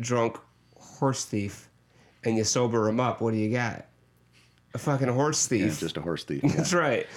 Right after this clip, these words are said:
Speaker 2: So
Speaker 1: So if we're, uh, in a place where, uh, life is not going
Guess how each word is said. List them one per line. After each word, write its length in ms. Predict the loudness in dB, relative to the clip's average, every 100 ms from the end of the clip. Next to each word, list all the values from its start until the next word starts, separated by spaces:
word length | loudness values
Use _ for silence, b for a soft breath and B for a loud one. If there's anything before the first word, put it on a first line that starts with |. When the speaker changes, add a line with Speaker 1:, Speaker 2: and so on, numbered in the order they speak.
| B
Speaker 2:
So 160 | -2 4
Speaker 1:
So 580 | 6 6 6 4 2 2
if 280 | 2 2
we're, 840 | 2 6 6 6 4 4 2 0 -4
uh, 580 | -2 0 2 2 2 2
in 140 | 2 2
a 60 |
place 520 | 0 2 4 4 2
where, 640 | 0 2 4 4 4 4 0 B B B B _ -2
uh, 540 | 0 2 2 2 2
life 400 | 0 2 2 2 2
is 260 | 0 -2 0
not 400 | 2 2 0 2
going 560 | 4 4 4 4 2